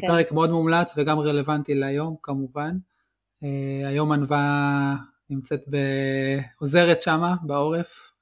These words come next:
Speaker 2: אה, באמת, אה, כל הכבוד. אה, נורית, שנזכה לימים טובים יותר, במהרה.
Speaker 1: כן.
Speaker 2: אה,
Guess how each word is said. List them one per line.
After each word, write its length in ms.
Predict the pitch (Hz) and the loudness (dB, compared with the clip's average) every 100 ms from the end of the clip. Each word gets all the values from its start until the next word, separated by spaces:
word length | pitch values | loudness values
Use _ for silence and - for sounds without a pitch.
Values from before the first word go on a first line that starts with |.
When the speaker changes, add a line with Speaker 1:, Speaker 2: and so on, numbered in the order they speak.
| 139 | -18
Speaker 2:
אה, 60 | 135 135 135 135 135 | -18 -18 -20 _ _
באמת, 380 | 135 139 143 _ | -20 -20 -20 _
אה, 60 | 143 139 | -20 -12
כל 180 | 147 | -8
הכבוד. 380 | 139 - 135 151 - _ - - - _ _ _ - | -8 -10 -12 -12 -12 _ -20 -20 -20 _ _ _ -10
אה, 360 | 147 143 143 143 147 156 185 _ _ _ _ _ _ _ _ _ _ _ _ _ _ _ _ _ _ _ _ - | -6 -2 -2 0 -2 -4 -8 _ _ _ _ _ _ _ _ _ _ _ _ _ _ _ _ _ _ _ _ -4
נורית, 420 | 147 151 233 247 - - - - _ _ _ _ - | 0 8 8 8 2 -12 -18 -20 _ _ _ _ -12
שנזכה 800 | - 151 147 - 185 196 208 202 | -4 -2 -2 0 4 6 6 6
לימים 500 | 175 165 175 185 180 | 4 2 2 2 2
טובים 420 | 170 151 165 165 | 0 2 2 0
יותר, 360 | 147 151 151 147 - _ _ _ _ _ _ 147 | 0 0 0 -4 -14 _ _ _ _ _ _ -6
במהרה. 420 | 147 151 147 | -4 -2 0
Speaker 1:
כן. 40 | |
Speaker 2:
אה, 60 | 240 | 0